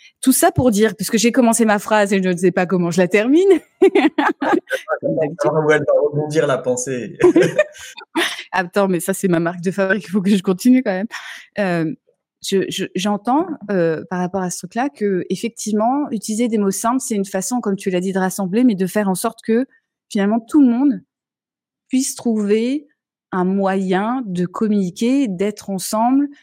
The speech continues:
Speaker 1: euh, et de pas, finalement, se mettre à distance. Parce qu'on entend, encore une fois, que des fois, quand je parle d'une manière un peu savante, je snob les gens. Je vais le dire comme ça, c'est quand même vrai.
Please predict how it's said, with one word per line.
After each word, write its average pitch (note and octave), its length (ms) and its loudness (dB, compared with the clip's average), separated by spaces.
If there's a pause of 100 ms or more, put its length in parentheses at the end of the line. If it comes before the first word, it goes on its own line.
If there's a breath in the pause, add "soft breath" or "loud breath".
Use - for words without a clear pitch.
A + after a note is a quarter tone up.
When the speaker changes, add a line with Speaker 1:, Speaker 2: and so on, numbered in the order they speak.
(320 loud breath)
Speaker 1:
euh, E3 460 -6
et F#3+ 180 -2
de F#3+ 220 -2
pas, A3+ 400 0
finalement, G3+ 360 -4
se G#3 160 -4
mettre F#3 280 -2
à F3+ 40 -2
distance. G3 420 -4
Parce - 120 -12
qu'on E3 220 -2
entend, G3+ 460 -2
encore D#3 280 -4
une - 80 2
fois, G#3 180 -2
que G3+ 300 -2 (540 soft breath)
des E3 120 0
fois, G#3+ 180 -2
quand F3 160 -4
je E3+ 100 -2
parle G3+ 320 0
d'une F3 140 -2
manière F3 280 -2
un E3+ 80 -2
peu F#3 140 -4
savante, E3+ 600 -2 (760)
je F#3 160 -2
snob G3+ 340 0
les F#3 140 6
gens. E3+ 260 -4
Je C3+ 100 -12
vais D3 60 -2
le C#3 80 0
dire D3+ 160 -4
comme D#3+ 140 -2
ça, E3+ 260 -2
c'est D3+ 140 -4
quand D#3 100 -2
même C#3 160 -2
vrai. E3+ 200 -2